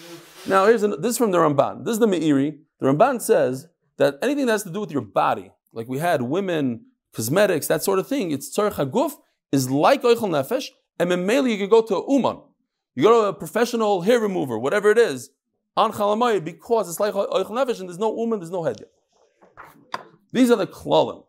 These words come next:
Now let's see the Sugya a little bit. We're gonna find some of these Klalim here and there. Tana Rabbanon. Mekalim ki bais b'moed lasis lachar hamoed u'b'moed asur.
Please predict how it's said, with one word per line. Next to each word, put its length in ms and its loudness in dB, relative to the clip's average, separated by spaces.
Now 200 0
let's 160 2
see 60 -4
the 80 -4
Sugya 320 0
a 20 6
little 240 2
bit. 160 0
We're 80 -4
gonna 140 -4
find 300 -6
some 120 -4
of 40 -4
these 120 -8
Klalim 320 -2
here 80 -2
and 120 0
there. 200 4
Tana 160 -2
Rabbanon. 400 0
Mekalim 320 2
ki 60 0
bais 220 2
b'moed 260 0
lasis 340 0
lachar 220 -2
hamoed 400 -2
u'b'moed 380 4
asur. 340 -6